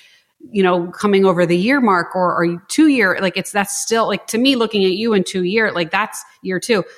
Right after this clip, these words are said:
like, that's very still recent. <laughs> So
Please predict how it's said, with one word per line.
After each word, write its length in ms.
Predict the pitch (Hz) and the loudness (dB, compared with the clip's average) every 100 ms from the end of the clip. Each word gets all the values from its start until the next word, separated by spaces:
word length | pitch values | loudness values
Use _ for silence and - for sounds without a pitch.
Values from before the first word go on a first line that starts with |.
| - | -6
like, 160 | 185 175 | -4 -2
that's 260 | 190 190 | -4 -4
very 580 | 175 185 185 180 175 170 - _ _ _ | -4 -2 0 2 0 0 -6 _ _ _
still 640 | - - 202 175 170 160 - _ _ - | -10 -2 2 2 0 -4 -12 _ _ -2
recent. 440 | 190 214 160 95 - | 2 2 0 -4 -4
<laughs> 40 | - - 302 - - - - - 247 | -2 2 0 0 -16 -14 -12 -12 -12
So 640 | - 240 208 196 190 180 | -2 0 2 2 0 0